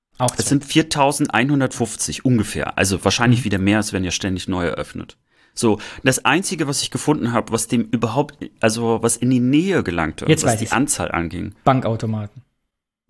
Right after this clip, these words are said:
Speaker 2: Bankautomaten nicht, aber Bank ist schon
Speaker 1: Mhm.
Speaker 2: genau der richtige. Ich hab dann gedacht, Mensch, Sparkassen. Es gibt doch
Speaker 1: Mhm.
Speaker 2: überall Sparkassen. Und es sind, ähm, die sagen aber Geschäftsstellen. Ich weiß nicht genau, ob eine Geschäftsstelle gleich einer Filiale ist, aber ist ja auch wurscht.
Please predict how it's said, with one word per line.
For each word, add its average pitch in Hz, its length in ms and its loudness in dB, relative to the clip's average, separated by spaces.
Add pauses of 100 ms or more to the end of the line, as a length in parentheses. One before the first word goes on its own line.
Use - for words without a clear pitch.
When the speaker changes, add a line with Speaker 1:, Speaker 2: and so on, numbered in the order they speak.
Speaker 2:
Bankautomaten 151 760 2
nicht, 160 240 2
aber 139 180 2
Bank 147 380 -4
ist - 220 -4
schon 135 280 0
Speaker 1:
Mhm. - 40 -10 (120)
Speaker 2:
genau 131 340 4
der 135 120 0
richtige. 113 360 -2
Ich - 180 -4
hab 139 100 0
dann 135 160 2
gedacht, 123 320 0 (400)
Mensch, 123 300 2 (100)
Sparkassen. 107 720 0
Es - 100 -6
gibt - 160 -4
doch 131 140 4
Speaker 1:
Mhm. 139 140 4
Speaker 2:
überall 160 460 2
Sparkassen. - 720 -2 (360)
Und 123 160 2
es 127 140 2
sind, 160 420 0
ähm, 120 360 0
die 123 160 -2
sagen 135 200 2
aber 127 160 2
Geschäftsstellen. 110 840 0
Ich 104 120 -2
weiß 117 180 0
nicht 147 160 2
genau, 127 500 -2
ob - 220 -4
eine 120 80 4
Geschäftsstelle 127 720 0
gleich 117 340 2
einer 110 200 -2
Filiale 107 560 0
ist, - 280 -8
aber 120 140 4
ist 123 100 0
ja 131 80 4
auch 113 120 2
wurscht. 107 360 -2